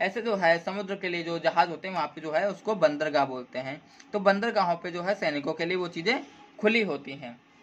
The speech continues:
ठीक है। अगला आपका यहाँ पे point है विदेशी प्रभुत्व संपन्न की संपत्ति। यहाँ पे हो जाएगा जब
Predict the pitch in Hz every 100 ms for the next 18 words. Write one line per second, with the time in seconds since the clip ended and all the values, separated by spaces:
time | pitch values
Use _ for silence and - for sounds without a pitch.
0 | - 240 226 143 - _ _ _ _ _
1 | _ - - - - 160 202 226 226 220
2 | 196 196 190 180 185 208 339 - - -
3 | - - - - - - 165 175 190 180
4 | 247 427 _ _ 185 196 226 226 170 190
5 | 185 185 185 147 135 - 143 135 - -
6 | 180 196 233 214 185 185 202 190 214 214